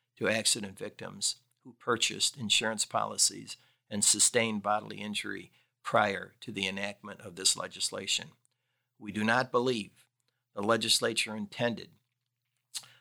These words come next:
for subsection seven and ten to be applied retroactively. Many of us voted on this legislation understanding that subsection seven and ten would only be applied prospectively.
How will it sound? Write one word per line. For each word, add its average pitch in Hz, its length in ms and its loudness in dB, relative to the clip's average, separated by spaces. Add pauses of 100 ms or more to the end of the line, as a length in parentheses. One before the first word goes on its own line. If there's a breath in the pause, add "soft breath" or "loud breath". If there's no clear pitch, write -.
(240 loud breath)
for 104 120 2
subsection 117 680 4
seven 117 360 2
and 113 140 -8
ten 104 380 -6 (180)
to 104 80 -10
be 104 140 -4
applied 104 540 -2 (160)
retroactively. 104 760 -10 (560)
Many 135 320 4
of 104 140 2
us 92 160 4
voted 113 400 0
on 104 160 -4
this - 180 0
legislation 104 760 0
understanding 123 1000 0 (580)
that 104 140 -2
subsection 113 580 4
seven 107 380 2
and 107 120 -8
ten 107 340 -2
would 101 200 -8
only 139 400 -2
be 110 160 -4
applied 107 520 -2 (360)
prospectively. - 1000 2